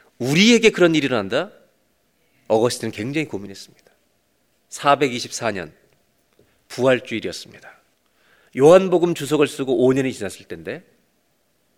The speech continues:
부활주일 예배 때 히포의 어거스틴,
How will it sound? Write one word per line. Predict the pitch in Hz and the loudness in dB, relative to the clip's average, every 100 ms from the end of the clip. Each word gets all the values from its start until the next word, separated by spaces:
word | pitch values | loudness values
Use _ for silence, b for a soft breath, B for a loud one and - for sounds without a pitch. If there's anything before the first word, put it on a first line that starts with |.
| _ | _
부활주일 | - 143 139 - 135 127 - | 2 4 4 0 -4 -4 -6
예배 | 110 104 92 | -6 -4 -6
때 | - - _ _ _ _ _ _ _ _ _ _ _ _ - | -10 -16 _ _ _ _ _ _ _ _ _ _ _ _ -8
히포의 | 220 - 196 160 | -8 -4 4 6
어거스틴, | 123 120 - 82 | 6 0 -4 -14